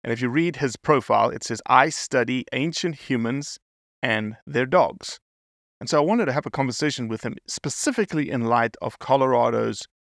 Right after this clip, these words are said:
ballot initiative that's coming, that is banning the hunting of mountain lions, bobcats, and lynx, who can't really hunt lynx, but specifically using dogs. They're gonna ban it all, but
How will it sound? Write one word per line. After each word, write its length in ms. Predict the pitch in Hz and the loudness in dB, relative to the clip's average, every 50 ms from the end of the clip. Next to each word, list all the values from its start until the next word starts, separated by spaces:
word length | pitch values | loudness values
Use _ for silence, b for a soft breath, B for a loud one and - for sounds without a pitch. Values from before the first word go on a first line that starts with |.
| _ _ _ | _ _ _
ballot 340 | - 123 123 143 139 135 135 | 4 6 6 6 6 4 2
initiative 440 | 131 123 117 113 - - - 110 104 | 0 0 0 -2 -4 -6 -8 -8 -6
that's 200 | - 104 - - | -6 -8 -8 -8
coming, 440 | - - - 101 98 98 104 113 - _ _ _ _ _ _ _ _ _ | -10 -6 -4 -4 -4 -4 -8 -10 -12 _ _ _ _ _ _ _ _ _
that 120 | 120 110 113 | -2 0 0
is 140 | 113 98 | 0 -4
banning 380 | 110 107 113 120 120 127 131 135 | -2 0 2 4 4 4 2 2
the 100 | 123 113 | 0 0
hunting 380 | 110 123 117 - 120 113 113 110 | 0 -2 -2 0 -2 -2 -2 -2
of 200 | 110 101 - - | -2 -4 -6 -4
mountain 320 | 120 117 120 120 117 110 | -2 0 0 0 0 0
lions, 360 | 110 113 113 113 110 104 - | -2 -2 -2 -2 -4 -6 -8
bobcats, 520 | - - 113 110 - - - 107 101 - - | -2 0 0 0 0 0 -2 -4 -2 -2 -4
and 140 | 107 104 | -6 -4
lynx, 260 | 101 101 101 104 - - - | -4 -4 -4 -6 -6 -6 -6
who 160 | 104 101 98 - - | -6 -6 -6 -8 -6
can't 220 | - 113 107 101 | -4 -2 -2 -2
really 160 | 110 101 101 98 | -2 -4 -4 -6
hunt 240 | - 110 101 - | -4 -6 -6 -4
lynx, 420 | - 101 98 92 92 - - - - - _ _ _ _ _ _ _ _ _ _ _ | -4 -6 -6 -8 -10 -10 -12 -14 -14 -18 _ _ _ _ _ _ _ _ _ _ _
but 160 | - 117 - | 2 2 2
specifically 680 | - - - 107 - - 147 135 147 127 - 127 123 117 | 0 -6 -8 -6 -4 -4 -2 -2 -2 -2 -2 -2 -4 -2
using 460 | 110 113 110 113 113 - 113 107 98 | -2 -2 -2 -2 -2 -2 -4 -4 -2
dogs. 300 | - 104 - - - - | -2 -2 -4 -4 -4 -2
They're 80 | 143 | -2
gonna 160 | 151 185 170 123 | 0 0 -2 0
ban 260 | 110 131 123 120 117 | 0 0 0 0 -2
it 80 | - - _ | -6 -8 _
all, 380 | 139 135 117 110 101 104 104 - _ _ _ _ _ | -2 -2 -2 -2 -4 -6 -8 -10 _ _ _ _ _
but 160 | 117 117 | -6 -6